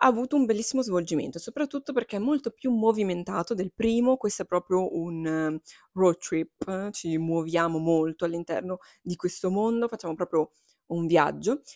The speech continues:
e seguiamo appunto uno di questi paladini che deve risolvere appunto, come vi dicevo, il mistero iniziato nel primo libro, quindi c'è una forza misteriosa, un assassino che, che colpisce le persone e, ehm, diciamo è,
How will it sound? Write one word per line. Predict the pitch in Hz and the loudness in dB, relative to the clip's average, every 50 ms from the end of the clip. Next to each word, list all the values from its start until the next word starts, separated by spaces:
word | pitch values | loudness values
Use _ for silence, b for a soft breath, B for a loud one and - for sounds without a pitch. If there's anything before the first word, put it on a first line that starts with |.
| B B | B B
e | B 226 | B -4
seguiamo | - - 233 196 202 160 160 165 | -2 -2 0 2 2 2 2 0
appunto | - - 185 156 - 180 | -2 -2 -4 -4 -2 -2
uno | 175 180 | -2 -2
di | 180 185 | -2 -4
questi | - 214 - - - | -6 -8 -8 -8 -6
paladini | - 233 247 262 233 202 202 202 202 214 240 - _ | -6 -4 -4 -4 -4 -4 -6 -4 -4 -4 -4 -4 _
che | - - 220 214 226 208 170 | -4 -2 0 2 2 0 -2
deve | 151 147 180 185 175 156 156 | 0 2 4 4 4 4 2
risolvere | 151 156 - - 185 170 160 147 151 147 | 0 0 0 0 0 2 2 2 0 -2
appunto, | 151 - - 160 156 156 - | -2 -2 0 -2 -2 -2 0
come | - 151 151 | 0 0 0
vi | 151 151 | 0 0
dicevo, | 156 165 - 165 - - - | -2 -4 -4 -2 -2 -2 -4
il | - 156 151 | -4 -2 -2
mistero | 151 156 - - - 170 160 147 | -2 -2 -2 0 2 4 4 4
iniziato | 143 143 147 - - 160 139 - - 143 | 4 2 0 0 0 0 0 0 0 -2
nel | 147 151 156 151 | -2 -2 -4 -4
primo | - 165 160 151 147 147 151 | -4 -4 -2 -2 -2 -2 -2
libro, | 151 156 156 143 147 147 | -2 -2 0 0 0 0
quindi | - 190 175 156 | 0 0 0 0
c'è | 151 - 160 156 - - _ _ _ _ _ | 0 -2 -4 -6 -8 -8 _ _ _ _ _
una | - 175 156 147 156 | -2 0 0 0 0
forza | - - 170 170 - - 170 | 2 2 2 2 0 -2 -4
misteriosa, | 160 165 - - 160 165 180 170 156 | -4 -4 -2 -2 0 0 0 0 0
un | 147 151 | 0 -2
assassino | 160 - - 160 - - - 185 180 160 147 147 143 - B B B B B B B B | -2 -2 -4 -4 -2 -2 -2 -2 -2 -2 0 -2 -2 -4 B B B B B B B B
che, | - - 185 175 165 | -2 0 2 2 2
che | - 185 - | 2 0 2
colpisce | - 160 156 - 190 185 - - 151 | 4 4 2 2 0 -6 -4 0 0
le | 147 147 | 0 0
persone | - 165 170 - - 208 196 170 151 147 147 143 - B B B B B B | 0 -2 -6 -2 0 2 2 4 4 2 0 -2 -4 B B B B B B
e, | - 175 175 165 160 - - | 0 2 4 4 4 4 2
ehm, | 156 151 151 151 156 | 0 0 0 0 -2
diciamo | 151 156 - - 208 190 170 147 - - | -4 -4 -2 0 0 2 2 2 0 0
è, | - - | -2 -4